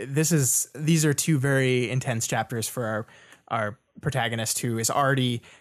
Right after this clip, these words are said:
kind of reeling from bad shit that happened, uh, a couple, a couple, a day ago. I think it's a day ago at the start of this chapter. Um,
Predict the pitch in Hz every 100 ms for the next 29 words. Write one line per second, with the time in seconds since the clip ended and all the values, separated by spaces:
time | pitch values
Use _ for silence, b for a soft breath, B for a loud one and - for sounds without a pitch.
0 | B 139 123 123 120 127 123 120 120 117
1 | 123 117 120 113 110 127 - 110 117 113
2 | 110 110 - _ b b b - 127 117
3 | 101 - - _ _ _ - - 143 123
4 | - - - 208 214 190 - 170 220 233
5 | 226 220 226 226 180 143 131 120 110 113
6 | 139 - 113 104 135 - - 156 - B
7 | B B 147 123 117